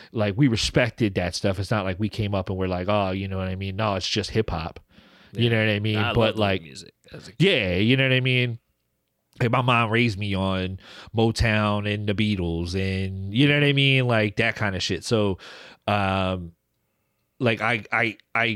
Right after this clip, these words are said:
Speaker 1: knew that music. I knew Marvin Gaye before, you know, artists were sampling him, and, like,
Speaker 2: Mm-hmm.
Speaker 1: I knew that music already.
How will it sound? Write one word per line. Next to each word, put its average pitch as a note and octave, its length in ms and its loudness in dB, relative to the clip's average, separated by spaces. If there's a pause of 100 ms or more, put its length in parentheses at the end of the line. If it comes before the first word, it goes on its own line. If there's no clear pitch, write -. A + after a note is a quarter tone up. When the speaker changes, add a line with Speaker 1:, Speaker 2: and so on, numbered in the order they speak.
(120)
Speaker 1:
knew C3 440 6
that G2+ 200 2
music. F2+ 480 -2
I G2 140 0
knew A2+ 200 0
Marvin G2+ 420 0
Gaye G2+ 380 2
before, F#2+ 800 0
you G2 160 -2
know, F#2 180 -4
artists F#2+ 320 -2
were G2 120 -6
sampling F#2+ 560 -2
him, E2+ 440 -4
and, F2 300 -8
like, F2 160 -8
Speaker 2:
Mm-hmm. F#2+ 80 -4
Speaker 1:
I G#2 60 -2
knew A2+ 280 2
that F#2+ 220 -2
music G2+ 400 -4
already. F2 480 -4